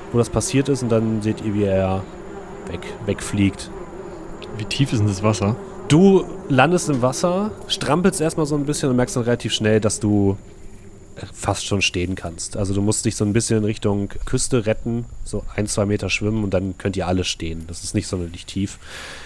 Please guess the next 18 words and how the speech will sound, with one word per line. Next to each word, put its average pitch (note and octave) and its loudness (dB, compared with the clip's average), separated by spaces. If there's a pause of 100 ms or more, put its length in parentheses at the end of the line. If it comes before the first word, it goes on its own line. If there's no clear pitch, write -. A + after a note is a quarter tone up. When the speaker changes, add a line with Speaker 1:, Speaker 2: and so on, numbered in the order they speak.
Speaker 1:
Es A2 2
ist A#2 2
sehr B2+ 10
morastig B2 2
allerdings, A#2 -2
das - -6
heißt, G#2 0
das - -10
Gehen A2+ 2
fällt G2+ -4
schwer, A2 0
weil G#2 0
unter A2+ -4
euch G#2 -2
im G2 -4
Boden G#2+ -2
eure G2 -2
Füße, A2+ 2